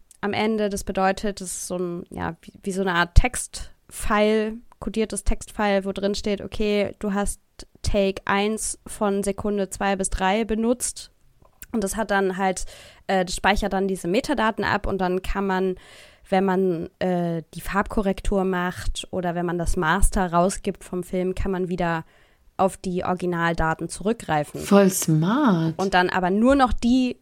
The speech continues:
Speaker 1: die benötigt wurden. Und das sind ja dann im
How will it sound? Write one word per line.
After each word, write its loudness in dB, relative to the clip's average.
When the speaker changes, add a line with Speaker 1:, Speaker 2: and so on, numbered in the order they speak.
Speaker 1:
die 4
benötigt 6
wurden. 2
Und -2
das -2
sind -4
ja 0
dann 0
im 2